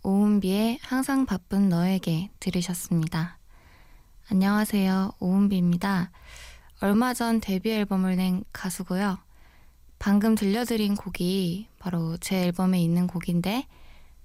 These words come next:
새벽 감성에 어울리는 것 같아서 골랐어요. 모두가 잠든 고요한 시간에만 나오는 그런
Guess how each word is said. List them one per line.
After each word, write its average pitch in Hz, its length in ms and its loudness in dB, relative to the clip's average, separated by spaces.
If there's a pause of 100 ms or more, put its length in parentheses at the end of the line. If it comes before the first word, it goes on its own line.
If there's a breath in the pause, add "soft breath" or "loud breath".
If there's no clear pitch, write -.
(160)
새벽 277 340 -2
감성에 190 640 2
어울리는 185 400 4
것 175 80 2
같아서 175 540 -4 (140)
골랐어요. 170 540 -4 (1400 soft breath)
모두가 262 640 0 (200)
잠든 196 600 0
고요한 214 460 0
시간에만 202 1000 2 (380)
나오는 190 440 2 (640 loud breath)
그런 185 340 -2